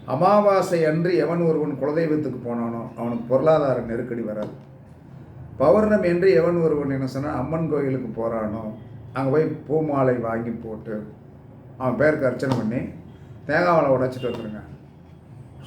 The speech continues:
சூப்பரா இருப்பீங்க. இதுதான் திதிகளுடைய ரகசியம். இத்தனை இருக்கா சார்? நான் இத்தனை இருக்கு சார். நீங்க வந்து என்ன சொல்றான்னா, இத்தனை வந்து என்ன சொல்றான்னா, நான் எந்த ஊருக்கு ஸ்ரீமுஷ்ணம் போ,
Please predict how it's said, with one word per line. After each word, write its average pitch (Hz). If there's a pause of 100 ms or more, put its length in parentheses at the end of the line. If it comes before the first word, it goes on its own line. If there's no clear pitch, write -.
(120)
சூப்பரா 160
இருப்பீங்க. 120 (640)
இதுதான் 123
திதிகளுடைய 120
ரகசியம். 104 (1300)
இத்தனை 151
இருக்கா 143
சார்? 127
நான் 113
இத்தனை 151
இருக்கு 160
சார். 135
நீங்க 123
வந்து 156
என்ன 151
சொல்றான்னா, 143 (440)
இத்தனை 185
வந்து 170
என்ன 143
சொல்றான்னா, 110 (640)
நான் 131
எந்த 139
ஊருக்கு 143
ஸ்ரீமுஷ்ணம் 123
போ, 110